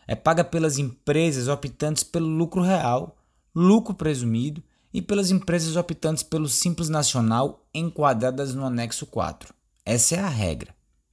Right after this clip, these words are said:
A alíquota dessa contribuição é de vinte por cento sobre a folha de salários. Essa decisão do S T F causou, na época, espanto no mundo tributário,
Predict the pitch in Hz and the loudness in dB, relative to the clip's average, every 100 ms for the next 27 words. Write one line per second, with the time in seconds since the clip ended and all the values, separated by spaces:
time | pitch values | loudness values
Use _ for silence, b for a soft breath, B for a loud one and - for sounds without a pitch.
0 | _ _ b b b b b 147 165 226 | _ _ b b b b b 4 6 2
1 | - - 214 190 170 - 147 117 101 95 | 2 0 2 2 2 -2 -4 -2 -2 0
2 | - 143 147 104 - b b b 143 147 | 0 2 0 -2 -6 b b b -4 0
3 | 165 147 147 226 285 - 220 190 - 127 | -2 0 4 4 4 -2 -2 -2 0 0
4 | 135 - - _ _ - - 151 156 123 | -2 -6 -20 _ _ -6 -2 2 2 2
5 | 131 131 120 - 147 120 - - - _ | 0 0 0 0 0 -2 -4 -10 -18 _
6 | _ _ _ b b b b b - 208 | _ _ _ b b b b b 0 2
7 | 247 240 190 214 190 170 139 127 - 87 | 4 4 4 4 4 4 2 2 2 0
8 | 101 131 - - - _ _ _ _ _ | 2 0 0 -8 -12 _ _ _ _ _
9 | - 117 123 107 143 127 95 104 131 - | -4 2 2 2 2 2 2 2 0 -2
10 | 180 196 - - 156 196 190 190 185 185 | 4 6 4 2 4 4 4 2 4 2
11 | 165 185 208 - 139 135 | 2 -4 -2 0 0 -2